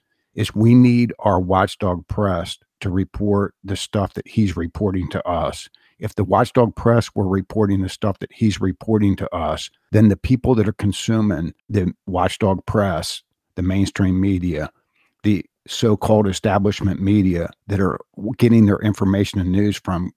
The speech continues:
A B C, C B S, N B C, C N N, M S N B C, the Washington Post, the New York Times, if all these people were getting the same truth that we're getting from Beck and the rest of the alternative media when they're watching our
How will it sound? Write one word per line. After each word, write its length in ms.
A 160
B 140
C, 260
C 280
B 260
S, 280
N 200
B 160
C, 480
C 280
N 140
N, 240
M 160
S 200
N 120
B 120
C, 360
the 140
Washington 420
Post, 300
the 80
New 80
York 220
Times, 500
if 160
all 320
these 240
people 480
were 160
getting 420
the 80
same 340
truth 280
that 160
we're 140
getting 340
from 340
Beck 440
and 180
the 60
rest 280
of 120
the 100
alternative 600
media 320
when 200
they're 120
watching 600
our 340